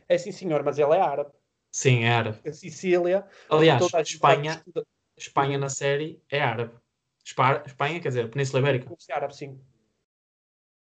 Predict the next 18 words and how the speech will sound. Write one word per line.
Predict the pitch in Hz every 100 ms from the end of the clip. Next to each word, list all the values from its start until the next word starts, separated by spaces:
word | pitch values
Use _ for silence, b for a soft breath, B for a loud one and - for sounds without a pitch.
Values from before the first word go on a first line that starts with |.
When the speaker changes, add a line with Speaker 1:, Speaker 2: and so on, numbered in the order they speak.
| _ _ _
Speaker 1:
É | 202
os | 180
mouros, | 185 185 185 180 185 233
é |
os | 202
tais | - 170 165 151
mouros | 151 160 160 156 156
que | 165
Speaker 2:
Sim, |
Speaker 1:
invadiram | 160 147 151 151
Speaker 2:
é |
os | 147
Speaker 1:
todo | 139
o | 139
Speaker 2:
muros. | 170 143
Speaker 1:
lugar | 143 143
em | _ _
Espanha. | 131 127